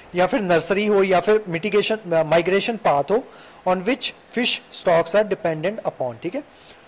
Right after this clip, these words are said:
तो ये, अ, सारे जो criteria हैं, अगर इनमें से कोई भी एक criteria कोई साइट जो है वो फुलफिल कर रही है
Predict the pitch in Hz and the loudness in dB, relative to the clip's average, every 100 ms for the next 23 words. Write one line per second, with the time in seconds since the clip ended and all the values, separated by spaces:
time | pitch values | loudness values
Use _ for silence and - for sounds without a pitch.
0 | - 196 185 196 254 - - 180 - - | -8 -2 0 2 2 -2 -10 -12 -12 -18
1 | - 170 170 165 202 175 180 185 170 151 | -4 2 2 2 2 2 2 0 0 0
2 | 135 151 151 190 208 196 185 185 196 214 | 0 -6 -2 2 4 2 0 -2 -4 0
3 | 208 214 247 190 165 147 147 139 151 185 | 2 2 0 0 0 0 -2 -2 0 0
4 | 175 175 151 156 143 143 147 160 139 147 | 0 2 0 0 0 0 0 -4 -6 -6
5 | 143 127 117 127 190 | -4 -6 -6 -4 -4